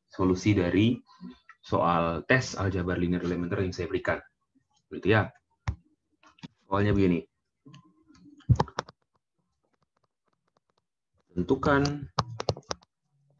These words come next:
semua kemungkinan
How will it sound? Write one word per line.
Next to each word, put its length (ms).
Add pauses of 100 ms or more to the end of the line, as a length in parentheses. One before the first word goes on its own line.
(760)
semua 400 (2750)
kemungkinan 1040